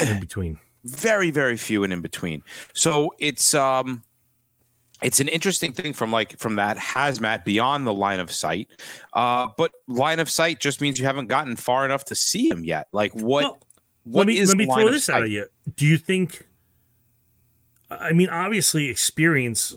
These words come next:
Speaker 1: comes into reading the room and having a better size up, et cetera, et cetera. But how much do you think that can be taught versus experienced?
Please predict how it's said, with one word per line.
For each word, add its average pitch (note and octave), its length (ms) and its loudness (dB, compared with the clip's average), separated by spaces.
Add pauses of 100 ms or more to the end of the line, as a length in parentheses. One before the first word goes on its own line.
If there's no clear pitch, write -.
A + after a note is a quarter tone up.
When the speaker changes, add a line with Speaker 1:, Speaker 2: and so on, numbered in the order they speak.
(200)
Speaker 1:
comes B2 360 -2
into B2+ 360 0
reading B2+ 480 0
the A#2 100 4
room A#2 380 4
and G#2+ 100 -2
having B2 320 -2
a A#2 60 -2
better A#2 520 0
size C3 520 0
up, F#2 200 -6
et G#2+ 140 -8
cetera, - 360 -4
et E2+ 80 -8
cetera. F2+ 360 -6 (400)
But A#2 120 -4
how E3 180 -4
much G3 220 -2
do F3 60 -2
you E3 60 2
think D3+ 220 2
that C#3 160 -4
can C3 140 0
be B2 180 -2 (560)
taught F3 380 0
versus A#2+ 600 -2
experienced? - 840 -4